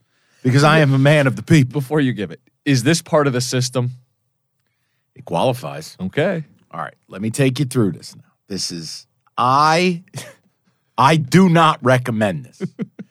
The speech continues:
Speaker 1: But if you are gonna download this and you're listening while you're driving home tonight at five or six or whatever, and you're, you're just like, "Listen,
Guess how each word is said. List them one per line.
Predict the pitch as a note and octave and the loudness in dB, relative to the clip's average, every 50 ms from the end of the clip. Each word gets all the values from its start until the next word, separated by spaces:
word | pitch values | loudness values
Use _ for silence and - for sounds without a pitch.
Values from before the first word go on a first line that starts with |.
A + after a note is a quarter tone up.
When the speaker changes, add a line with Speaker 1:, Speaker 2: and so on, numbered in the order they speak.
| _ _ _ _ _ - - _ _ | _ _ _ _ _ -20 -20 _ _
Speaker 1:
But | - C#3+ C#3+ | 2 4 4
if | D3+ F3 F#3 - - | 6 4 2 2 2
you | E3+ F#3 G3 F#3+ F#3+ | 2 2 4 4 4
are | F#3+ F#3+ F#3+ F#3 | 6 4 4 4
gonna | F3 F#3 F3 F3+ D#3+ | 2 2 2 2 2
download | D#3 F3 E3 D#3+ D3+ C#3 B2 A2 G2 F#2+ F2 | 4 4 4 4 2 2 0 -2 -4 -4 -8
this | F2 E2+ - - | -10 -12 -10 -10
and | G#2 | -6
you're | G#2+ A#2 A#2 | -4 -4 -2
listening | A2+ A#2+ C#3+ D3+ C3 - D3+ D#3 D#3 | 2 2 2 2 2 0 -2 0 2
while | D3+ D#3 D3+ D3+ | 2 2 2 0
you're | D3+ | 0
driving | C#3 B2 D3 D#3 D3+ D3+ D3 D3 | -2 0 0 2 2 2 2 0
home | C#3+ D3+ D3 D3+ D3 | 0 0 0 0 0
tonight | C#3+ C#3+ C#3+ D3 C#3+ C#3 | 0 0 0 0 0 0
at | C#3 B2+ B2+ | -2 -4 -6
five | - - C3+ B2+ B2 A2+ G#2 F#2+ F#2 | -4 -2 0 0 0 0 -2 -6 -8
or | G#2+ A2 | -8 -8
six | G#2 - - - D3+ C#3+ B2 B2 - - - | -6 -6 -4 -2 -2 -2 -2 -2 -6 -8 -6
or | A#2+ A#2+ | -4 -4
whatever, | A#2+ B2+ B2+ B2+ B2+ B2 A2+ B2 B2 _ _ _ _ _ _ _ _ _ _ _ _ _ _ | -2 0 0 2 2 2 0 -2 -6 _ _ _ _ _ _ _ _ _ _ _ _ _ _
and | - A#2+ B2 B2+ | 0 2 2 4
you're, | C3+ C#3+ D3 D#3 E3 D3 | 4 4 4 4 2 2
you're | D#3 D3+ D#3+ E3 E3+ | 2 2 2 4 2
just | D#3+ B2 D#3+ D#3 C#3 - - | 2 4 2 2 2 2 0
like, | C#3+ C#3 C3 B2+ B2 A#2+ | 0 2 2 2 0 -2
"Listen, | B2 A#2+ C3 C#3+ C3+ B2 - - A#2 D2+ | 0 2 4 4 4 2 -2 -4 -6 -6